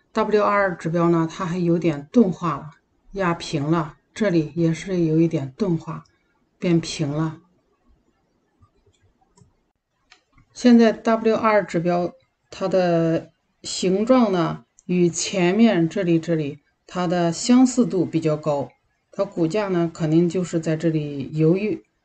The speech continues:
在震荡。下周应该差不多要反弹了，到时这里的曲线也会向上翻，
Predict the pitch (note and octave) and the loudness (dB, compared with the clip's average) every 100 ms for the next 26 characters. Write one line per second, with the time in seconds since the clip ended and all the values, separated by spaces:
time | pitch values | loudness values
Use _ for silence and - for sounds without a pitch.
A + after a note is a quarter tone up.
0 | _ E3+ D#3+ A#3+ F#3 E3 - _ _ _ | _ -6 2 4 4 -2 -6 _ _ _
1 | - - B3+ F#3+ E3+ F3+ E3 - - F#3+ | -14 -2 0 0 0 0 0 -4 -10 -6
2 | F#3+ F#3+ F#3+ F#3 - F3+ E3+ F3 E3+ - | -4 0 -2 -2 -4 -2 0 0 0 -2
3 | F3+ F3 D#3+ D#3 C#3 C#3+ D#3+ - _ _ | -4 -4 -4 -4 -6 -4 -4 -6 _ _
4 | _ - F3+ E3+ - E3 F3+ - _ _ | _ -2 -2 -2 -2 0 0 -6 _ _
5 | - G#3 F3+ E3 E3+ E3 D#3+ D#3+ - A#3 | -2 0 2 4 4 2 2 -2 -4 -12
6 | _ _ - F#3 F3 A3+ G3+ F3+ E3 E3+ | _ _ -8 -4 0 0 0 0 0 0
7 | F3+ E3+ E3 F3 E3+ G#3 E3 F3 E3+ | 2 2 2 -2 0 -2 -2 -2 -4